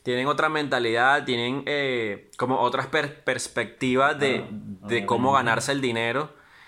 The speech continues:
Speaker 2: Correcto, y sabes cómo
Speaker 1: Y
Speaker 2: ganártelo, tienes herramientas de cómo ganártelo.
Speaker 1: Exactamente, exactamente. Y, este, y me ha pasado, eh, eh,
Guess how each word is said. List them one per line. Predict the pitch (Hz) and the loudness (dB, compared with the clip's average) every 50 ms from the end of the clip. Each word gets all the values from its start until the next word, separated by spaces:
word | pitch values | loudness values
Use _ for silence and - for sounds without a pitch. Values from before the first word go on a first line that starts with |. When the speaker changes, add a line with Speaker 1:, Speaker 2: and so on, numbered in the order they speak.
| - - | -20 -16
Speaker 2:
Correcto, | - 117 110 113 117 120 117 120 - 127 | -12 -10 -8 -6 -4 -4 -2 -2 -2 0
y | 107 123 123 | 0 0 0
sabes | 123 127 123 127 135 135 131 | 0 2 2 2 2 4 2
cómo | - - - | 2 2 2
Speaker 1:
Y | - | 2
Speaker 2:
ganártelo, | 123 110 110 117 135 151 - 127 120 113 104 104 | 2 2 2 2 2 2 0 0 -2 -2 -2 -4
tienes | 104 107 120 139 | -4 -4 -2 0
herramientas | 147 139 127 123 113 117 113 107 127 143 143 | 0 0 0 0 -2 -2 -2 -2 -2 -2 -2
de | 131 | -2
cómo | - - 123 123 135 | -4 -4 -4 -4 -4
ganártelo. | 131 117 107 123 131 | -2 -2 0 2 2
Speaker 1:
Exactamente, | 143 143 - - 113 113 101 98 - 120 120 120 131 139 143 135 123 101 104 101 95 98 - - - - _ _ _ _ - | 2 2 2 2 0 0 -2 -2 -2 -2 0 0 0 0 0 0 -2 -2 -4 -6 -6 -8 -12 -20 -20 -20 _ _ _ _ -12
exactamente. | - - 107 107 101 - 110 113 117 127 123 113 107 - 95 - - _ _ - - _ _ _ _ _ _ - | -6 -4 -4 -4 -2 -2 -2 -2 0 -2 -4 -4 -6 -8 -10 -12 -14 _ _ -20 -20 _ _ _ _ _ _ -4
Y, | 151 156 165 175 196 220 - - - | 0 2 2 2 2 0 -2 -2 -2
este, | 147 143 131 113 - - - 135 131 127 123 120 117 113 110 107 - - - - _ _ - - | -2 -2 -2 -6 -8 -6 -2 0 0 0 0 0 0 0 -2 -2 -4 -6 -10 -16 _ _ -14 -10
y | 101 120 143 139 | -6 -6 -4 -4
me | 131 139 139 139 139 | -2 0 0 0 2
ha | - 139 139 - | 2 2 2 2
pasado, | 135 131 - 160 160 147 120 | 2 2 2 2 4 4 4
eh, | 101 - 98 127 - - | 2 2 0 0 -2 -2
eh, | 135 131 131 | -4 -6 -6